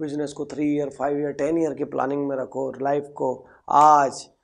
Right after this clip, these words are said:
अभी, इस घंटे, इस मिनट और इस सेकंड की प्लानिंग में रखो। यही जीने का फलसफा है, क्योंकि कोई नहीं जानता आप कितने दिन के लिए आए हैं। और ज़्यादा जीना भी मत,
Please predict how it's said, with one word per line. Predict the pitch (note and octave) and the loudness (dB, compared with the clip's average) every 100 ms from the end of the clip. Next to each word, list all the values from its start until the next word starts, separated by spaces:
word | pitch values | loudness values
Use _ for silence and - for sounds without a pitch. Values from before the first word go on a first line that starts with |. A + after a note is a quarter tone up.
| _ | _
अभी, | D3 C#3+ D#3+ D3+ C#3 - - | 0 2 2 2 0 -8 -4
इस | E3+ D3+ | -2 -2
घंटे, | A#2 D3 D3 D3+ D3 D3 - - | -4 -4 -2 0 0 0 -12 -6
इस | D#3+ - | -6 -4
मिनट | D#3+ D3 D3 | -6 -4 -4
और | D3+ E3 | -2 -2
इस | A#3 | -2
सेकंड | - E3 C#3+ C#3 C#3 | -2 -4 -2 -6 -8
की | C#3 | -10
प्लानिंग | B2+ A2+ A#2+ | -10 -10 -12
में | G#2+ F#2 | -16 -18
रखो। | - _ _ A#2+ | -20 _ _ -4
यही | D#3+ | -2
जीने | E3 C#3+ C#3+ D3+ | 0 -2 -4 -4
का | |
फलसफा | D3+ C3 B2 A#2 G#2 | -6 -8 -10 -10 -12
है, | - _ _ _ _ _ _ _ _ _ _ _ _ _ _ | -16 _ _ _ _ _ _ _ _ _ _ _ _ _ _
क्योंकि | - B2+ C#3+ | -6 -4 -4
कोई | C#3 C#3+ D#3 D#3+ D#3 | -6 -4 2 2 2
नहीं | C#3+ C#3 | 2 0
जानता | B2 A#2 A2 A2 - - - _ _ _ - | 0 -4 -6 -12 -16 -16 -20 _ _ _ -8
आप | A#2+ A#2+ | -8 -8
कितने | - - - C3+ B2+ | -10 -14 -10 -10 -8
दिन | B2 A#2+ | -10 -12
के | B2+ | -14
लिए | - C3 | -14 -14
आए | A#2+ A#2+ | -18 -20
हैं। | A#2 _ _ _ _ _ _ _ _ _ _ _ _ _ _ _ _ _ _ - | -20 _ _ _ _ _ _ _ _ _ _ _ _ _ _ _ _ _ _ -10
और | C3+ | 2
ज़्यादा | C#3+ D3+ D#3+ | 6 8 8
जीना | D3 D#3+ | 8 4
भी | F3 | 2
मत, | F3 C#3+ - | -2 -8 -10